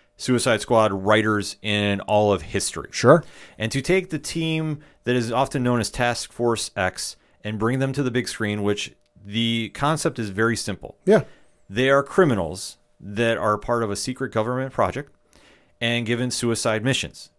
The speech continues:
Speaker 1: that basically, if they'd fail, well, they're expendable to begin with anyway.
Speaker 2: Yep. Uh,
Speaker 1: Yep.
Speaker 2: they, they get sent into some of the worst places that, you know, the government or various agencies can't get into. That, hey, if things fail,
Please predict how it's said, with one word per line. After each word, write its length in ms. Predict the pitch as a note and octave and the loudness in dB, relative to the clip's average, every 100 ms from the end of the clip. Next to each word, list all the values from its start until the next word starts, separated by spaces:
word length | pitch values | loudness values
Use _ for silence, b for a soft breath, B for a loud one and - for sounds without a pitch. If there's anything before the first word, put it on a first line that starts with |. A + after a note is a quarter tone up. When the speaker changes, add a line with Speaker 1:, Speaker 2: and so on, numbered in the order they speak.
| F#2+ | 0
Speaker 1:
that 260 | B2 A#2 | 0 2
basically, 600 | A#2+ D3+ E3 - B2+ A#2+ | 4 4 2 0 0 0
if 420 | - - G#2+ G#2 | -4 -6 -6 -4
they'd 260 | - A2 G2+ | -2 -2 -2
fail, 540 | - F#3 B2 A2+ A2+ - | 0 4 6 4 0 -6
well, 160 | A#2+ A#2+ | 0 2
they're 160 | A#2+ | 2
expendable 500 | A2 - C3 A#2+ A2 | -2 -4 -6 -2 -4
to 100 | G2+ | -6
begin 300 | F#2 F#2+ G#2 | -8 -6 -4
with 160 | F#2+ F2 | -4 -4
anyway. 380 | F#2+ E2+ C#2+ - - | -4 -6 -10 -12 -2
Speaker 2:
Yep. 360 | A2+ A#2 B2+ - - | 2 4 2 -2 2
Uh, 60 | |
Speaker 1:
Yep. 100 | A2+ | 4
Speaker 2:
they, 140 | B2 A#2 | 6 4
they 140 | B2 | 4
get 120 | A#2+ | 2
sent 220 | - A#2+ A#2 | 2 0 0
into 240 | A2+ G#2 | -2 -4
some 160 | - G#2 | -4 -4
of 40 | |
the 40 | |
worst 240 | G2 G2 - | -4 -6 4
places 520 | D#3 D3 D3 C3+ G#2 | 6 6 4 0 0
that, 280 | G2+ G2 - B B B - | -4 -4 -8 B B B -2
you 80 | |
know, 100 | A2+ | -2
the 100 | G2+ | -2
government 540 | G2+ A#2 A2 A2 G#2+ G#2 | 2 2 2 0 0 -2
or 160 | A2 G2 | -4 -2
various 400 | G2+ G2+ G2 - | -2 -2 -2 -2
agencies 460 | B2 A#2 A2 G#2+ | -2 -2 -4 -4
can't 280 | - A2+ G2+ | -4 -6 -8
get 100 | G2+ | 0
into. 600 | C#3+ D#3 - C#3 C3+ B2 B B - | 2 4 6 6 6 4 B B 0
That, 180 | - G3+ | 2 8
hey, 400 | A#3+ G#3+ G3 - b b _ | 10 12 10 4 b b _
if 180 | A3 G#3 | 2 6
things 240 | G3+ F#3 | 6 10
fail, 380 | E3 D#3 D#3 | 12 12 12